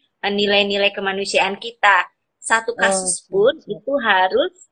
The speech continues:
Speaker 1: ditanggapi secara tepat,
Speaker 2: Mm-mm.
Speaker 1: eh, oleh negara. Dan bagaimana korban mendapatkan, eh, hak atas keadilan dan, eh,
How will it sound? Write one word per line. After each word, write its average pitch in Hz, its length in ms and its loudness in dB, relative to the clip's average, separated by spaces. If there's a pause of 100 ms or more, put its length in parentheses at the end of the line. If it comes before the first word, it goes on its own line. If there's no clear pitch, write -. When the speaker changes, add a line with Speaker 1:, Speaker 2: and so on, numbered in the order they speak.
(280)
Speaker 1:
ditanggapi 208 1300 -2 (240)
secara 214 720 -2
tepat, 233 500 0
Speaker 2:
Mm-mm. - 460 -20
Speaker 1:
eh, 190 240 -2
oleh 190 320 2
negara. 170 560 -2 (840)
Dan 202 240 2
bagaimana 190 560 2
korban 208 480 0
mendapatkan, 196 760 0 (680)
eh, 185 240 -2
hak 190 400 -4
atas 190 380 -2
keadilan 247 760 4
dan, 180 320 -4
eh, 170 520 -4